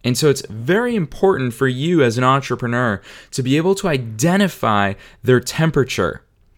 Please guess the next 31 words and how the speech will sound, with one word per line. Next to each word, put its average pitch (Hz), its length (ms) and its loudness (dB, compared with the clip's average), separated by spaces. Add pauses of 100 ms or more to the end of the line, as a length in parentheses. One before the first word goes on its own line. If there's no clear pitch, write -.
(200)
because 127 400 0
you 131 80 -2
should 127 240 -4
treat - 520 -2
them 117 340 2 (280)
very 127 560 4
differently. 107 880 0 (560)
Someone 170 440 2
who's 175 200 2
very 156 240 2
cold 147 760 2 (240)
to - 100 -6
the 117 80 -2
problem 127 680 2 (240)
needs 139 380 0
to 151 120 -4
be 139 140 0
interacted 135 600 -2
with 123 220 2
very 151 240 4
differently 131 720 0 (140)
from 127 180 -2
someone 120 380 0
who's 117 160 -2
hot 110 420 0
and 101 140 -2
ready 101 160 2
to 98 80 0
make 98 180 -2
a 101 60 -4
purchase. - 640 -6